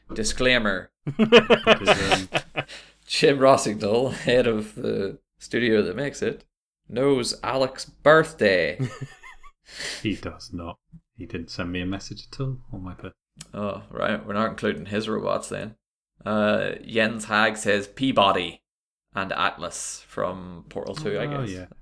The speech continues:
Speaker 3: Yeah, they're the multiplayer ones, aren't they?
Speaker 2: Yeah.
Speaker 1: They're the happy robots. Everybody says H K forty-seven.
Speaker 2: No one says
Speaker 3: Mm.
Speaker 2: Wheatley, which I'm in-, interested and quite glad about.
Speaker 1: Yeah, 'cause I feel like there's a lot of Portal two which is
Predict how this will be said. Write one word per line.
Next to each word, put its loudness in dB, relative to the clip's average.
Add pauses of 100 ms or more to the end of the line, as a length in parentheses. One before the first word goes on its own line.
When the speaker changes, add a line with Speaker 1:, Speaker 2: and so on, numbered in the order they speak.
(100)
Speaker 3:
Yeah, -16 (180)
they're -16
the -16 (460)
multiplayer -14
ones, -16
aren't -16 (440)
they? -12
Speaker 2:
Yeah. -12
Speaker 1:
They're -10
the -14
happy -16
robots. -14 (480)
Everybody 4
says -2
H -6
K -8
forty-seven. -10 (220)
Speaker 2:
No 2
one -2
says 0
Speaker 3:
Mm. 0
Speaker 2:
Wheatley, -6
which -12
I'm -6
in-, -10 (100)
interested -8
and -12 (180)
quite -16
glad -6
about. -6 (760)
Speaker 1:
Yeah, 2
'cause 0
I -4
feel -4
like -2
there's 0
a -4
lot 4
of -8
Portal -2
two -2
which -4
is -8